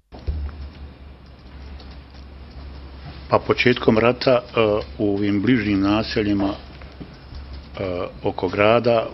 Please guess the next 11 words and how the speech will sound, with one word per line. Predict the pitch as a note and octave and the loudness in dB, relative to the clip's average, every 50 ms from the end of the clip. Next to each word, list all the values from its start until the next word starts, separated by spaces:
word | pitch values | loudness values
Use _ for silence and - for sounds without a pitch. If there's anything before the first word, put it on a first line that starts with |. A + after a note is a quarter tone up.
| - - - - - - | -12 -14 -14 -12 -4 0
formirani | A#2 A2 A2 G#2+ G#2 G#2 G#2 G2+ G2 G2 | 2 2 2 2 2 2 2 2 2 2
su | F#2 - - G#2+ F#2+ - - - - - - - - - - - - | 0 -2 -4 -4 -4 -4 -6 -12 -18 -20 -20 -20 -20 -16 -8 -2 2
checkpointi, | A#2 G#2+ - - - - G#2+ G#2+ G#2+ G#2+ F#2+ - - | 2 2 2 0 -2 2 4 4 4 4 2 0 -2
odnosno | F#2+ F#2+ G2 G2 F2 - - G2 E2+ - - | -2 0 0 -2 -4 -4 -6 -8 -8 -6 -2
punktovi, | - A2 A#2+ B2 A#2+ - A#2+ A2+ A2 G#2+ | 2 4 4 4 4 4 2 4 4 4
e, | F#2+ - - - - - - - - - - - - - - - - - - - - - - - - - - - - - - - - - - - - - G#2 G2 F#2 F#2 F#2 - - - | 0 -2 -8 -16 -16 -18 -18 -18 -18 -18 -18 -16 -16 -16 -14 -14 -14 -12 -12 -12 -12 -12 -12 -12 -14 -14 -14 -16 -16 -18 -18 -20 -20 -20 -20 -12 -6 -4 -2 -2 -2 -2 -4 -4 -6 -8
gdje | G2 F2+ F2+ G2+ F#2 | -8 -4 0 0 0
se | - - - G2 F#2+ G2+ | 0 0 0 0 0 2
nije | A2+ A2 G#2+ | 2 2 2
dozvoljavao | F#2+ G2+ F#2+ F#2+ G2+ G2 G#2 G2+ G#2 G#2 G2 F2+ | 2 2 0 2 2 4 4 4 6 6 4 2
prolaz | - - G#2 G#2+ A#2 A#2+ B2 B2+ B2 A#2 G#2+ | 2 2 2 4 6 6 8 8 6 6 4